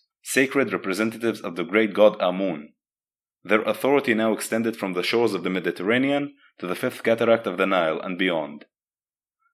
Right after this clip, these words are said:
The priests of the great temple of Amun in Thebes now prayed for their success and their glory.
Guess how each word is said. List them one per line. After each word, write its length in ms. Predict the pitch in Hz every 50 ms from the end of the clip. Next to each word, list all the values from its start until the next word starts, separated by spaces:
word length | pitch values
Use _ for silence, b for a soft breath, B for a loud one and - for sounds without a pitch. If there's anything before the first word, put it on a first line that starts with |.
| _ -
The 100 | 90 85
priests 360 | - 135 143 139 143 - -
of 100 | 104 90
the 80 | 92
great 260 | 87 101 113 117 117 -
temple 280 | 117 117 113 110 101
of 120 | 95 82 -
Amun 320 | 82 95 101 113 113 107
in 80 | 98 90
Thebes 480 | - - 98 104 104 104 104 - - b b b b b _ -
now 220 | 92 110 120 120
prayed 260 | 117 - 117 113 113
for 180 | - 95 92 90
their 220 | - 110 120 127
success 580 | 127 - 131 - - - 127 123 127 127 - - - _ _ _
and 160 | - 92 87
their 220 | 87 107 117 113 98
glory. 500 | 90 95 95 98 95 85 78 73 73